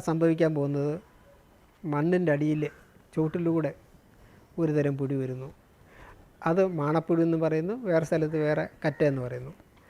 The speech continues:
അതും അതുപോലെ തന്നെ തടപ്പുഴു, മാണപ്പുഴു കൂടാതെ തടയൽ. അതായത് ഒരു ഡ്രിൽ ചെയ്ത് എല്ലാവർക്കും അറിയാവുന്ന കാര്യമാണ്. അതിൽ നിന്ന് ഒരു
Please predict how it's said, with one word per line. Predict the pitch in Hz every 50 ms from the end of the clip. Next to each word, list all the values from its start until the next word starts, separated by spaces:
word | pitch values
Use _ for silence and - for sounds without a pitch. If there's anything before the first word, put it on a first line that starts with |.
| - - - - - - - - _ _ - - - - 202 - - _ - - 165
അതും | 165 214 226 185 170
അതുപോലെ | 190 208 202 196 196 185
തന്നെ | 185 180 175 165 - - - 160
തടപ്പുഴു, | 160 170 180 - - 208 160 131 - - _ _ - - - - - - - - - - - - - - - - - - 160
മാണപ്പുഴു | 147 147 151 170 170 - - 180 175 170 151
കൂടാതെ | 143 156 156 160 170 170 - 147
തടയൽ. | 131 127 117 123 143 170 180 180
അതായത് | 170 180 190 190 196 196 196 196 190
ഒരു | 190 196 196 196 175 175 180
ഡ്രിൽ | 175 185 202 214 208
ചെയ്ത് | 202 190 180 180 185 190 - - - - - - - - - - - - 190 160 - - 180
എല്ലാവർക്കും | 156 175 180 180 180 180 170
അറിയാവുന്ന | 170 180 175 170 170 170 170
കാര്യമാണ്. | 165 165 165 160 147 131 127 123 127 - - - - - - -
അതിൽ | 170 165 170 180
നിന്ന് | 180 180 170 170
ഒരു | 165